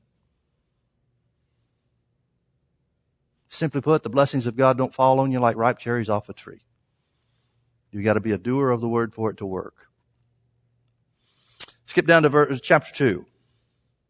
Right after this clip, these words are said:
Let's start reading in verse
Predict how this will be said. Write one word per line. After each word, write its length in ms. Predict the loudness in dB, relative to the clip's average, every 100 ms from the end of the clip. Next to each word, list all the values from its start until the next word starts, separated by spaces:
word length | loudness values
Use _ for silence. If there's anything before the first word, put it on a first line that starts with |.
| _ _ _ _ _ -20 -20 -20 _ -4
Let's 460 | 2 4 4 2
start 340 | 0 4 4 4
reading 380 | 2 2 0 0
in 340 | 0 0 0
verse 600 | 2 2 2 0 -8 -14